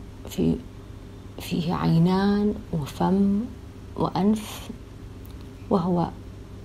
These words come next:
من الحيوانات التي تزحف. صورة أخرى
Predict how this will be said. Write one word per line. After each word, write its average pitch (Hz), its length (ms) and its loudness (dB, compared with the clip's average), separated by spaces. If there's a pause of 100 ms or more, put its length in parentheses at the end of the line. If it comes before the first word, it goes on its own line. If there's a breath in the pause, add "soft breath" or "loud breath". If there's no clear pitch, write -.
(300)
من 190 80 4
الحيوانات 180 960 4
التي 175 300 2
تزحف. - 580 0 (3750)
صورة 160 420 2 (460)
أخرى 233 440 4